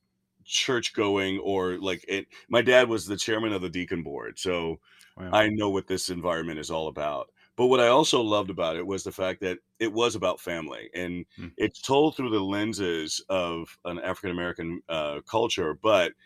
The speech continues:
Speaker 1: everyone can relate to it, which is awesome. We've had a lot of people who were of Jewish faith and Catholic faith saying,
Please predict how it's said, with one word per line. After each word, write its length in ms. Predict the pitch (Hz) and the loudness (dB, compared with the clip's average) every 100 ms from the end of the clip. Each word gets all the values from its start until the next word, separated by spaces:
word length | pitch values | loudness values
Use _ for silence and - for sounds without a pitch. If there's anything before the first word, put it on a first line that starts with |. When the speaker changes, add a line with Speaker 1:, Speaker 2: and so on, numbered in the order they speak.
| _ _ _ - | _ _ _ 6
Speaker 1:
everyone 480 | 139 135 127 104 95 | 6 6 2 0 -4
can 140 | 95 | -4
relate 300 | 95 98 120 | -4 -2 -4
to 140 | 78 64 | -6 -10
it, 140 | 50 82 | -10 -10
which 200 | 87 90 | -8 -6
is 360 | 82 - - _ _ - | -6 -4 -6 _ _ 4
awesome. 480 | 101 107 87 65 | 6 6 2 -8
We've 180 | 82 98 | -6 -4
had 240 | 101 95 92 | 0 0 -2
a 80 | |
lot 220 | 92 90 92 | -2 0 -2
of 160 | 87 | -4
people 260 | - 98 98 | -6 -4 -4
who 200 | 101 98 | -2 -2
were 240 | 90 87 | -4 -6
of 200 | 87 87 | -8 -10
Jewish 320 | 82 110 107 - | -6 -4 -4 -4
faith 360 | 85 73 - | -4 -6 -8
and 240 | 82 80 76 | -10 -10 -4
Catholic 360 | 98 95 90 | -4 -4 -10
faith 260 | - 69 67 _ - - | -12 -12 -14 _ -20 -14
saying, 300 | - 98 92 | -4 -4 -2